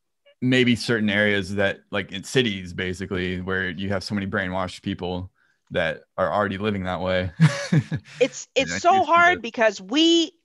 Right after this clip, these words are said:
Speaker 2: we, we, we say, "These people are brainwashed." They look at us and they say, "Those people are brainwashed." Like,
Speaker 1: Yeah. This is
Speaker 2: we
Speaker 1: play
Speaker 2: have,
Speaker 1: out.
Speaker 2: we have to be able to come to a point where we find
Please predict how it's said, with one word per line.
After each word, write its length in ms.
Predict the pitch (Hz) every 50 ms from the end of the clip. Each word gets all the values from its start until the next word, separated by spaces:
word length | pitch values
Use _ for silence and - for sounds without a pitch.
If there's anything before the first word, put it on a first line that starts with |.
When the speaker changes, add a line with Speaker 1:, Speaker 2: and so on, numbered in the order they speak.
| 226 214 196 - _ _ _ _ _ _ _ _ -
Speaker 2:
we, 240 | 226 254 285 233 - 233 220 208 202 185 _ _ _
we, 240 | 220 208 277 311 277 - - -
we 180 | 226 220 302 285
say, 360 | - - 247 202 190 180 - _ _
"These 160 | - 285 262 -
people 300 | - 311 - 262 254 -
are 60 | 214
brainwashed." 540 | 214 262 262 262 247 208 170 - - - -
They 120 | 269 294
look 160 | 277 277 262
at 80 | 269 277
us 200 | 277 269 - -
and 60 | 220
they 60 | 196
say, 300 | 202 - 208 190 185 185 -
"Those 180 | 294 320 294
people 320 | - 320 320 247 254 262 240
are 60 | 226
brainwashed." 600 | 202 269 294 311 294 262 214 175 160 165 - -
Like, 240 | 214 208 190 180 - - - - - _ _ 104
Speaker 1:
Yeah. 280 | 104 104 90 82 101 107 - _ _ _ _ _
This 140 | 123 127 139
is 60 | 139
Speaker 2:
we 120 | 254 240 240
Speaker 1:
play 80 | -
Speaker 2:
have, 200 | - 320 349 359
Speaker 1:
out. 60 | 320 - - _ - - - _ _ _ _ _
Speaker 2:
we 200 | 220 233 277 269 254
have 400 | - - - 302 311 339 - _
to 100 | - 339
be 180 | 226 247 247 240
able 260 | 247 247 220 214 214
to 100 | - 220
come 240 | - - 240 240 240
to 140 | - - 214
a 60 | 185
point 400 | 190 _ - - 277 262 - -
where 320 | 185 190 180 175 175 170 165
we 160 | 180 190 190
find 760 | - - - - 220 226 240 240 247 247 247 240 233 233